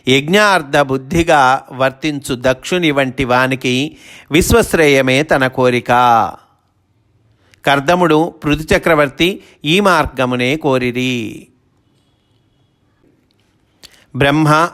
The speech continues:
రుద్రుడు, ప్రజాపతులు, మనువులు, ఇంద్రుడు నా వైభవములే. నా వైభవమునకు కాని వారి వైభవమునకు కాని ప్రయోజనము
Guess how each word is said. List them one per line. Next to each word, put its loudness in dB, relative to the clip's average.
రుద్రుడు, 2
ప్రజాపతులు, -2
మనువులు, -2
ఇంద్రుడు 2
నా 2
వైభవములే. -2
నా 2
వైభవమునకు 0
కాని 0
వారి 2
వైభవమునకు -2
కాని 0
ప్రయోజనము -4